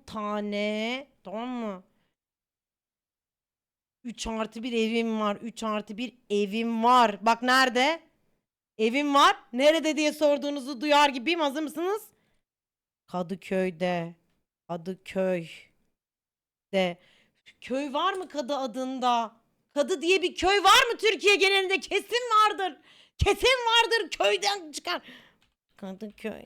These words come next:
İstanbul Kadıköy yazayım. Lokasyon vereyim. Lokasyon vereyim ki.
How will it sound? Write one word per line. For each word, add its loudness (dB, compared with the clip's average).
İstanbul -2
Kadıköy -6
yazayım. -8
Lokasyon -6
vereyim. -10
Lokasyon -2
vereyim -4
ki. -12